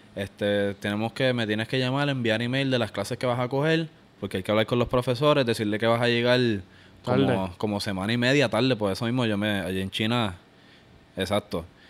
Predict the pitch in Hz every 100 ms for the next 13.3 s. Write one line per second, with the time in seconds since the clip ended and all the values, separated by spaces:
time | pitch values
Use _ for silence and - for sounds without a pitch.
0 | - - 92 92 101 98 120 110 117 120
1 | 113 98 - - 101 95 98 104 113 117
2 | 120 117 120 113 104 107 - 120 127 120
3 | 113 113 110 110 107 107 - - - -
4 | 90 101 107 - 98 104 107 113 120 123
5 | 117 104 101 101 104 107 110 113 117 113
6 | 113 110 113 110 117 117 117 117 117 110
7 | - 95 101 113 - 123 123 120 135 135
8 | 127 127 131 131 127 127 123 143 123 131
9 | 113 - 139 139 135 139 123 131 135 139
10 | 123 107 101 120 131 151 147 143 156 160
11 | 165 165 180 180 131 123 107 - 113 120
12 | 117 113 107 113 131 135 151 151 - 160
13 | 156 143